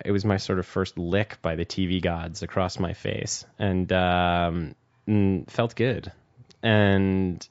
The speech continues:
four years later, I guess, it was my, the fall of my senior year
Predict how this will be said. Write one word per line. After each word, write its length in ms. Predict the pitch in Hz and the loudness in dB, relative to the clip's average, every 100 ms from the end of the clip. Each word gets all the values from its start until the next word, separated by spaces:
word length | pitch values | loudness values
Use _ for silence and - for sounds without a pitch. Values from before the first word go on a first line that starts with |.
| - | -20
four 400 | - - 98 101 | -20 -4 0 2
years 240 | 95 87 | 2 0
later, 300 | 92 120 104 | 0 0 0
I 80 | 90 | -2
guess, 240 | 90 87 90 | -4 -6 -6
it 20 | |
was 120 | 95 | -4
my, 320 | 92 90 98 - - - - - - | -4 -2 -4 -8 -18 -20 -20 -20 -6
the 80 | 110 | -2
fall 280 | - 104 104 | 2 4 6
of 60 | |
my 120 | 101 92 | 4 0
senior 340 | - 101 92 | 0 2 2
year 320 | 80 78 110 | -2 -6 -8